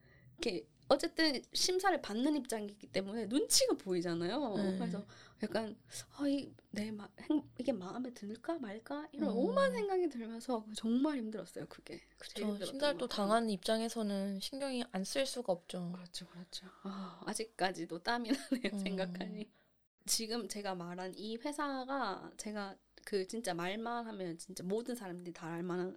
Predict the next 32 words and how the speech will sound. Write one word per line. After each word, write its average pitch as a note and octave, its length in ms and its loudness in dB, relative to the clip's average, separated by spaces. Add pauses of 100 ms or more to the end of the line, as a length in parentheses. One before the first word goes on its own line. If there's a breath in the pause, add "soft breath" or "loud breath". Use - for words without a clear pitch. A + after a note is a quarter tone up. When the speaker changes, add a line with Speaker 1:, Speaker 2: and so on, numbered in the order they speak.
Speaker 1:
정말 F#3+ 260 -4
큰 G3+ 200 2
Speaker 2:
어, G3+ 40 0
Speaker 1:
회사거든요. G3+ 400 0
Speaker 2:
네. - 80 -10
Speaker 1:
그래서 F3 200 0
저는 G3+ 380 -2 (320 loud breath)
정말 F4 240 4
가고 G#3 260 0
싶기도 - 420 -2
했지만 D#4 640 0 (540 soft breath)
가고 B3+ 240 6
싶은 D4 440 2
마음도, A3 640 -2 (100)
아, E3+ 160 2
컸죠. - 380 -2
당연히 F#3 380 -6
제일 F3 180 -10
컸죠. - 220 -10
제가 F#3+ 320 0
왜냐면 F#3+ 380 -2
면접을 F#3+ 580 -2
최종까지 D4+ 500 0
봤던 - 280 -8
회사였기 A3+ 380 -6
때문에 F#3+ 440 0
Speaker 2:
네. F#3 80 0
Speaker 1:
그리고 G#3+ 420 -4 (320)
단계가 D#4+ 360 2
정말 C#5+ 480 2
복잡했어요. - 800 -4
Speaker 2:
어. F3+ 180 -2